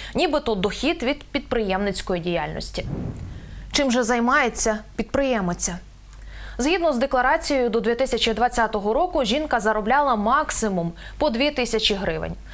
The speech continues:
Свої перші мільйони вона отримала, коли зареєструвала власний фоп. Його діяльність пов'язана з перукарнями та салонами краси. Щоправда, жодного салону реального Ірина не має,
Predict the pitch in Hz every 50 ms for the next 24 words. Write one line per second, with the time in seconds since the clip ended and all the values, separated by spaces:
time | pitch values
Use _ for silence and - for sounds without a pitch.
0 | - - - - - 233 247 214 214 220 - - 220 214 202 185 - - 196 175
1 | - 196 202 202 196 180 170 180 180 185 226 277 302 302 247 214 - 190 185 202
2 | 269 302 277 220 226 262 285 277 262 233 214 202 - 208 226 262 240 214 220 214
3 | 196 196 - 202 196 185 196 220 240 247 247 214 - - - - - 226 208 190
4 | 180 - 220 233 233 - 269 196 - - - - - - - - - - - -
5 | 339 330 359 349 254 254 269 311 339 339 311 277 - - - - 226 208 214 233
6 | 254 240 233 233 226 214 214 - 233 220 202 202 - 254 302 320 320 285 262 240
7 | 220 214 208 - 240 277 285 - - 247 220 208 208 220 226 233 226 214 220 214
8 | - - - - 233 226 - - - - - - - - - - - - - -
9 | 285 277 - 254 233 220 226 208 180 208 247 247 233 196 196 208 196 185 - -
10 | 214 208 196 226 285 330 330 247 190 - - - - 214 196 190 185 175 160 170
11 | 165 165 - - - - - - - - 226 226 226 214 208 196 196 190 180 165
12 | 160 160 165